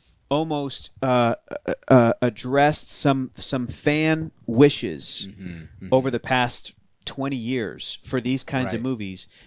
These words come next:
Speaker 1: and even almost addressed some criticisms, but
Speaker 2: Yeah.
Speaker 1: didn't listen to criticisms that weren't unfounded, but I think listened to what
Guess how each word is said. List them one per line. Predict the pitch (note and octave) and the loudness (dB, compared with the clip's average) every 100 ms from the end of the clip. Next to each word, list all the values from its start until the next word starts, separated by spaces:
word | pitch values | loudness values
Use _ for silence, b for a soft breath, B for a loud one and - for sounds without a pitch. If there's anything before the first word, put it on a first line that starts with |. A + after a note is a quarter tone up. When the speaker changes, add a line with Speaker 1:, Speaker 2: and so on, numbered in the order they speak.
| b | b
Speaker 1:
and | B2+ B2+ - | 2 2 0
even | D#3+ E3+ F3 | -4 -2 -4
almost | - D3+ C#3+ C#3+ - | -4 -4 -2 -4 -6
addressed | B2+ B2+ B2+ C3+ - | -8 -4 -4 -2 -6
some | A#2+ | -8
criticisms, | - D#3+ D#3 - A#2+ G#2 G2+ G2+ | -4 -4 -2 -4 -8 -8 -10 -12
but | - B2+ A#2+ | -6 -4 -4
Speaker 2:
Yeah. | G2+ | 0
Speaker 1:
didn't | E3+ G#3 - | 0 -2 -6
listen | E3 E3+ F3 E3 D#3 | -2 -2 0 -6 -10
to | C#3+ | -10
criticisms | - D#3+ D3+ D3 C3+ A#2+ | -4 -4 -4 -6 -8 -8
that | A#2+ | -8
weren't | A2+ C3 C3+ | -6 -10 -10
unfounded, | B2 A#2 - B2+ C3 A2+ F2+ E2 _ b b b b | -12 -12 -4 -2 -2 -4 -8 -12 _ b b b b
but | B2+ B2 | 0 0
I | |
think | A#2 D3+ - | 0 -4 -6
listened | C3+ D3 - C#3+ - | -6 -4 -6 -10 -12
to | - B2 A2+ G#2+ - b b b b _ | -10 -8 -8 -10 -14 b b b b _
what | G#2 B2 C3 - | 0 2 2 0